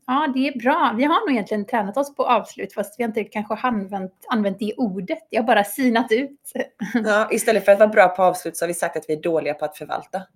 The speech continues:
Speaker 1: Mm.
Speaker 2: Ja. Eller det vi, det vi inte gör så mycket är att vi inte, när lusten inte längre finns, när inte energin finns där, då, då gör vi det inte. Vi gör det inte bara för att.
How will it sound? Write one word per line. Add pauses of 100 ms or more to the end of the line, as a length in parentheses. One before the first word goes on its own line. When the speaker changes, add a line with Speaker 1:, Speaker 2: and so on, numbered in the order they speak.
(180)
Speaker 1:
Mm. (280)
Speaker 2:
Ja.
Eller
det
vi,
det
vi
inte
gör
så
mycket
är
att
vi
inte, (680)
när
lusten
inte
längre
finns,
när
inte
energin
finns
där,
då, (400)
då
gör
vi
det
inte.
Vi
gör
det
inte
bara
för
att.